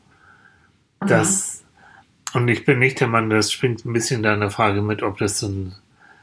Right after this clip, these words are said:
Speaker 2: das ist so, geht so wieder in Richtung Esoterik, ob, ob es da so eine,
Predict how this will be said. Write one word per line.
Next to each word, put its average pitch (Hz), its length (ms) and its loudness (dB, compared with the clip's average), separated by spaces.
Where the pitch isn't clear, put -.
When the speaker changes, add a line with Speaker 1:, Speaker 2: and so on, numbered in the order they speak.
Speaker 2:
das - 200 -2
ist 113 160 2
so, 120 140 -2
geht 120 180 0
so 120 140 0
wieder 107 180 2
in 104 60 2
Richtung 101 380 0
Esoterik, 104 720 0
ob, 98 200 -4
ob 104 220 -4
es 101 180 0
da 104 120 0
so 104 120 -2
eine, 98 300 0